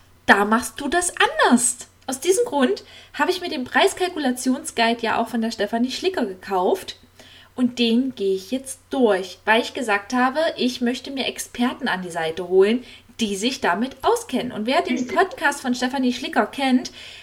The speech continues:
Speaker 1: bitte einmal reinhören, authentisch, erfolgreich. Ich habe, ich, das ist momentan
Speaker 2: Ja.
Speaker 1: mein Fitness-Podcast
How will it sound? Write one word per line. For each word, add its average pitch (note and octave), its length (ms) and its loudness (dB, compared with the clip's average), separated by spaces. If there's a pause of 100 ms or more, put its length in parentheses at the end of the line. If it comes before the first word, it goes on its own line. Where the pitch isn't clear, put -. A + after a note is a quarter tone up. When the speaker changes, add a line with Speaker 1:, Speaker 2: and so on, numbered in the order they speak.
(120)
Speaker 1:
bitte E4 240 2
einmal D4 280 2
reinhören, A3 640 2
authentisch, B3+ 720 -4
erfolgreich. A3+ 720 0 (480)
Ich C4 200 2
habe, D4 280 2
ich, - 260 -2
das C4+ 160 -2
ist - 160 -4
momentan D#4 560 0
Speaker 2:
Ja. B3+ 60 2
Speaker 1:
mein A#3 200 4 (200)
Fitness-Podcast B3 1400 0